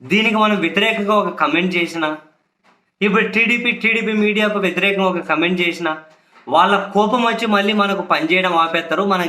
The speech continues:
గెలవలేము, మనం పోటీలో కూడా ఉండలేం, మన మీద వాళ్ళ పత్రికలు, సోషల్ మీడియా వ్యతిరేకంగా వెళ్తారు, మనకెందుకురా బాబు అని చెప్పి మోడీజీని మాడాజీ అంటున్నా కూడా సైలెంట్ ఉంటున్నారట.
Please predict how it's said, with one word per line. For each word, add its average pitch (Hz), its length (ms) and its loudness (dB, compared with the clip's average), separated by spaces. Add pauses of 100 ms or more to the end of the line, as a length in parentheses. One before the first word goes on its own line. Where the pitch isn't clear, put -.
(120)
గెలవలేము, 160 800 -2 (420)
మనం 190 380 2
పోటీలో 208 400 2
కూడా 202 200 2
ఉండలేం, 185 460 0 (320)
మన 175 280 2
మీద 226 220 2
వాళ్ళ 220 220 4
పత్రికలు, 196 520 0
సోషల్ 196 340 -2
మీడియా 185 240 0
వ్యతిరేకంగా 180 560 0
వెళ్తారు, 165 540 -2 (240)
మనకెందుకురా 175 680 2
బాబు 165 320 2
అని 170 180 0
చెప్పి 160 180 -2
మోడీజీని 190 600 0
మాడాజీ 180 680 2
అంటున్నా 190 380 0
కూడా 196 280 0
సైలెంట్ 190 400 0
ఉంటున్నారట. 110 500 -6